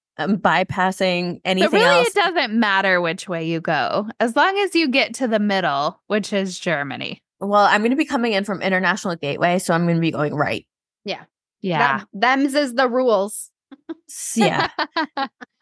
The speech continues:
Speaker 1: And I'm gonna go get that gingerbread caramel cookie sandwich for seven dollars and twenty-nine cents. And then while we're there, Cameron's gonna want popcorn, and the kids will just all split the popcorn.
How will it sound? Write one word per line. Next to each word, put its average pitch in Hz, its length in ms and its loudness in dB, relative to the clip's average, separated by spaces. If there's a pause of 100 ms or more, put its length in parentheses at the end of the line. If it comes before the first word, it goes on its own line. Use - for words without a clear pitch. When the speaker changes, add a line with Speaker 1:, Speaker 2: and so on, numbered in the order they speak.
Speaker 1:
And 208 100 2
I'm 233 160 4
gonna 254 200 2
go 233 200 2
get 202 260 0
that 170 420 0 (260)
gingerbread 180 640 -4
caramel 165 440 -6
cookie 170 300 -4
sandwich 160 580 -6
for 185 280 0
seven 254 320 2
dollars 190 440 4
and 175 180 0
twenty-nine 175 600 -2
cents. - 560 -6 (640)
And 220 200 4
then 202 200 4
while 190 220 2
we're 170 220 0
there, 180 480 0 (100)
Cameron's 196 380 -4
gonna 165 260 -2
want 160 220 -6
popcorn, 165 760 -2 (440)
and 165 480 4
the 175 80 2
kids 175 240 -2
will 175 160 -2 (100)
just 156 240 -2
all 156 200 2
split - 340 -4
the 165 60 -8
popcorn. 160 640 -2